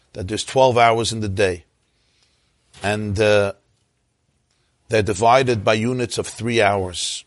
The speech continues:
three, six, nine, and twelve, four units. So the first three hours, the Gemara says, Hashem sits and learns Torah. And, uh, the se-, second set of three hours,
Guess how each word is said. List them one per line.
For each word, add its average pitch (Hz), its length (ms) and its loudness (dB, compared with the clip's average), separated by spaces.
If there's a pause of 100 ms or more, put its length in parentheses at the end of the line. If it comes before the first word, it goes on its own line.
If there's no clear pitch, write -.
three, 120 300 -6
six, - 380 -2
nine, 104 280 -4
and 92 100 -10
twelve, 113 320 0
four 120 240 -2
units. 107 600 -8 (760)
So - 160 -8
the 98 80 -2
first 127 300 0
three 113 200 0
hours, 107 600 0
the 101 80 -10
Gemara 104 340 0
says, 101 200 -4
Hashem 104 580 -2
sits - 320 -4
and 101 100 -6
learns 101 260 -4
Torah. 104 400 -4 (1080)
And, 104 920 0
uh, 92 460 -2 (1300)
the 107 420 -2
se-, 120 380 0
second 117 520 -2
set - 380 -2
of 104 100 -6
three 110 320 -4
hours, 95 680 -2